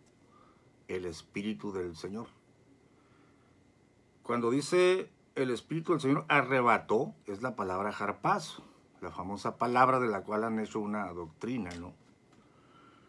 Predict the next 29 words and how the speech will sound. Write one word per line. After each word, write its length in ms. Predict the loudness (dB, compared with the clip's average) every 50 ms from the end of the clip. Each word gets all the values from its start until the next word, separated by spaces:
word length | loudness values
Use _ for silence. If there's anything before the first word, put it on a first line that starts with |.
| _ _ _ _ _ _ _ _ _ _ _ _ _ _ _ _ -12 -10
Eh, 800 | -8 -8 -8 -8 -8 -8 -8 -10 -10 -10 -10 -10 -12 -12 -14 -6
tome 260 | -2 -2 0 2 4 4
nota 400 | 6 4 4 4 2 2 0 2
que 160 | -2 -2 -2
es 100 | -2 -2
el 140 | -2 -2 -4
Espíritu 600 | -6 -8 -10 _ -4 -4 -4 -4 -4 -2 -2 -2
del 80 | -2 -2
Señor 260 | -2 -2 0 0 0
el 140 | -2 -2 -4
que 100 | -4 -6
arrebata 520 | -4 -2 -2 -2 -2 -2 -2 -4 -4 -6
a 40 | -2
Felipe. 480 | -2 -2 0 0 -2 -2 -4 -6 -6
Dice: 460 | -4 -6 -6 -8 -4 -4 -4 -6 -4 -4
"El 160 | -6 -4 -4
Espíritu 680 | -2 -4 -6 -10 -4 -2 -2 0 0 -2 -2 -2 0
del 200 | 2 2 2 2
Señor 480 | 0 0 0 2 2 2 2 2 2 0 -6 -16 -20 -18 -14 -10 -10 -10 -10 -12 -16 _ _ _ _ _ _ _ _ _ _ _ _ _ _ _ _ _ _ _ _ _ _ _ _ _ _ _ _
arrebató 540 | 0 0 2 2 2 2 2 2 2 2 0
a 60 | 2
Felipe, 500 | 2 2 0 2 2 4 4 4 2 0 -4
y 160 | -2 0 2
no 200 | 4 4 4 6
le 160 | 6 6 4
vio 460 | 4 4 4 4 6 6 4 2 -2 -10 -8
más 400 | -4 -4 -2 0 0 -2 -2 -2
el 100 | -2 0
eunuco, 580 | 0 0 2 0 0 -2 0 -2 -2 -2 -4